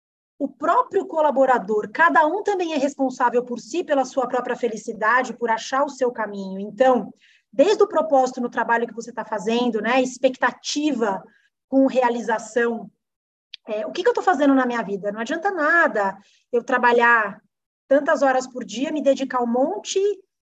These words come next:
e não ter um olhar pra sua saúde física, pra sua saúde social, né, pro lado espiritual. Então, eu acho que todos esses pontos precisam se unir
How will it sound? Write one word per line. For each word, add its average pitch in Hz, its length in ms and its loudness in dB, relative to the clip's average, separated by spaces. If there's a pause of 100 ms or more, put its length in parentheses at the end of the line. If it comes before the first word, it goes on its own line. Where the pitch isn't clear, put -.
e 311 100 -8
não 320 140 -8
ter 320 120 -6
um 302 100 -2
olhar 285 400 2
pra 269 120 -2
sua 269 160 -4
saúde 254 360 -4
física, 277 500 -6
pra 233 140 -10
sua 262 120 -8
saúde 247 680 -6
social, 254 800 0
né, 254 260 -2
pro 240 200 -8
lado 247 580 0 (340)
espiritual. 254 960 0
Então, 285 600 -2 (160)
eu 269 260 2
acho 285 240 -2
que 294 80 -10
todos 330 480 -8
esses 277 500 -4 (200)
pontos 262 580 2
precisam 294 540 -4
se - 200 -6
unir 262 680 0